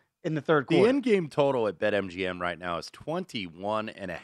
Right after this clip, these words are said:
Speaker 2: half. Actually, now twenty and a half.
Speaker 1: Wow.
Speaker 2: As Green Bay is gonna have a third down and six here from the fifteen. By the way, we mentioned, I thought Kevin King dropped that ball in the end zone that Russ threw that pick.
Speaker 1: Yeah.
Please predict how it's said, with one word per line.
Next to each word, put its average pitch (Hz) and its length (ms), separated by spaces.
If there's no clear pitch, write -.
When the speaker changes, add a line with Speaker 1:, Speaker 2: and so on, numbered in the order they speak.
Speaker 2:
half. 92 440
Actually, 117 340
now 117 240
twenty 160 560
and 101 100
a 95 60
half. 101 400
Speaker 1:
Wow. 156 380
Speaker 2:
As 101 100
Green 139 300
Bay 120 220
is 90 140
gonna 101 220
have 92 220
a 80 100
third 104 500
down 95 280
and 76 120
six - 300
here 90 160
from 85 200
the 82 60
fifteen. 92 520
By 90 160
the 85 80
way, 87 260
we 110 80
mentioned, 107 500
I - 120
thought 147 260
Kevin 143 320
King 151 260
dropped 139 300
that 120 220
ball 131 240
in 127 80
the 123 120
end 127 140
zone 123 240
that 123 160
Russ 113 220
threw 127 180
that 110 260
pick. 131 360
Speaker 1:
Yeah. 147 240